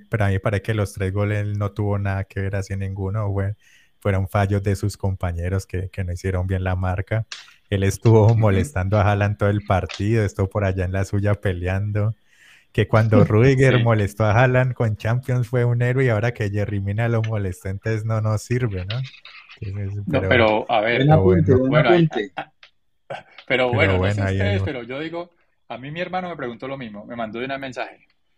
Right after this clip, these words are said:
Speaker 2: eh, ¿qué opinas de lo de Jerry Mina y Pep Guardiola? Porque Pep Guardiola lo mató, pues le salió a decir ahí un poco cosas, yo digo,
Speaker 1: Ah,
Speaker 2: si vos
Speaker 1: obvio.
Speaker 2: haces eso,
Speaker 3: Pero, pero
Speaker 2: si
Speaker 3: es,
Speaker 2: vos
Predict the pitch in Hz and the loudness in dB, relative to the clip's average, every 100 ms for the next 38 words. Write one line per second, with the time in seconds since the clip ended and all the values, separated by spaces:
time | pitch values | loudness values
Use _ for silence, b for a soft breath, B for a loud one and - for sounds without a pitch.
0 | _ - 123 117 - 151 180 175 170 170 | _ -6 -4 -4 -4 -4 -2 -2 -4 -6
1 | 151 120 131 143 147 156 139 147 143 131 | -6 -6 -8 -8 -10 -10 -12 -12 -10 -8
2 | 127 123 131 104 92 - 104 - 107 117 | -6 -4 -4 -6 -10 -14 -14 -14 -10 -8
3 | 131 165 208 156 101 - 98 151 104 98 | -6 -4 -2 -2 -2 -2 -4 -4 -4 -8
4 | 95 95 107 117 - 120 120 113 101 107 | -10 -6 -6 -6 -8 -6 -6 -6 -12 -18
5 | - 110 104 101 - _ - 131 123 104 | -14 -14 -12 -14 -16 _ -12 -6 -2 0
6 | 101 135 175 190 185 170 175 - 196 143 | 4 4 4 4 2 0 -2 -4 -2 0
7 | 160 156 147 143 120 | 2 4 6 6 2